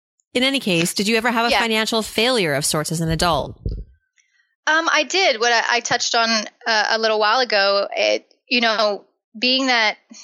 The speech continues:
Speaker 2: we talk about my childhood and the way that I saw money, you know, I, I did see money as kind of, I wouldn't say, I didn't say it, see it as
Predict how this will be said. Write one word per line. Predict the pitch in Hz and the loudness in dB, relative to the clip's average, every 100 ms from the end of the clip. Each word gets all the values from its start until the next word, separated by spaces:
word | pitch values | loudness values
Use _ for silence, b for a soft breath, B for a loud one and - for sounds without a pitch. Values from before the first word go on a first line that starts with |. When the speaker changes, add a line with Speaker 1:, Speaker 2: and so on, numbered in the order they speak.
| B B B - | B B B -6
Speaker 2:
we | 220 | -4
talk | 233 | -2
about | 233 202 208 | 0 -2 -2
my | 208 | -4
childhood | - 202 202 214 | -2 -2 0 -2
and | 208 | -2
the | 196 | 0
way | 196 | 0
that | 196 | 2
I | 190 | 0
saw | - 196 | 0 -2
money, | 196 190 202 | 0 -2 -2
you | 196 | 0
know, | 190 | 0
I, | 185 - | 0 -2
I | 208 | -2
did | 208 220 | 0 -2
see | - 226 | -2 -2
money | 208 208 208 202 | 0 0 0 0
as | 185 | 0
kind | - 202 196 | -2 -2 0
of, | 196 180 - B B B B B _ | -2 -2 -10 B B B B B _
I | 226 | -2
wouldn't | 277 - | -2 -2
say, | - 226 | -4 -2
I | 226 | 0
didn't | 226 214 277 254 | -2 -2 -2 -2
say | - 214 | 0 0
it, | - | -2
see | - 226 | -2 0
it | 190 | 0
as | 185 | -2